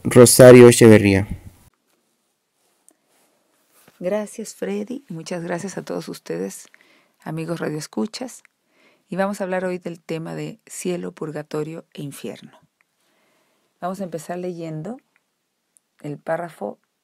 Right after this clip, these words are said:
Speaker 2: siete siete siete que escribe Santa Faustina cuando ella fue llevada al cielo, y todo lo que ella vio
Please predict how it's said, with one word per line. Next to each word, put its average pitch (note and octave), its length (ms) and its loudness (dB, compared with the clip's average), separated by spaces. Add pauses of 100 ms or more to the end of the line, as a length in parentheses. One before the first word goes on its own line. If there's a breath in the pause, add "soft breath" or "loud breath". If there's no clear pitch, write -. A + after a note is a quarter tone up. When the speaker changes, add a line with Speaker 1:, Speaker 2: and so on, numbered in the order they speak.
(200)
Speaker 2:
siete F#3+ 400 -10
siete E3+ 320 -14
siete E3 420 -14
que - 100 -18
escribe D#3+ 380 -14
Santa D#3+ 340 -16
Faustina D#3+ 500 -16
cuando D3+ 220 -14
ella E3 160 -12
fue F#3 160 -12
llevada D#3+ 260 -10
al C#3+ 100 -14
cielo, - 480 -14 (1700)
y D3+ 100 -18
todo E3+ 320 -10
lo F3 160 -10
que C#3+ 300 -14 (180)
ella D3+ 220 -10
vio G3+ 260 -10